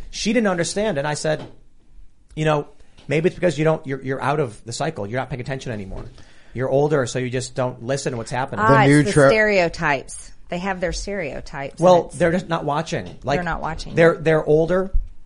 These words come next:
Speaker 1: They don't pay attention to what's happening in our political circles,
Speaker 2: Mm-hmm.
Speaker 1: and they believe feminists are anti-war, and I'm old and I'm done.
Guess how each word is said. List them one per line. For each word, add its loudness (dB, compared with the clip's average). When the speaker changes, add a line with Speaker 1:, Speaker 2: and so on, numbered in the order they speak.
Speaker 1:
They 2
don't 2
pay 4
attention -2
to 2
what's -2
happening -4
in -4
our -2
political -4
circles, -4
Speaker 2:
Mm-hmm. -10
Speaker 1:
and 0
they 4
believe 0
feminists -4
are -8
anti-war, 0
and -6
I'm 0
old 2
and -4
I'm -2
done. -4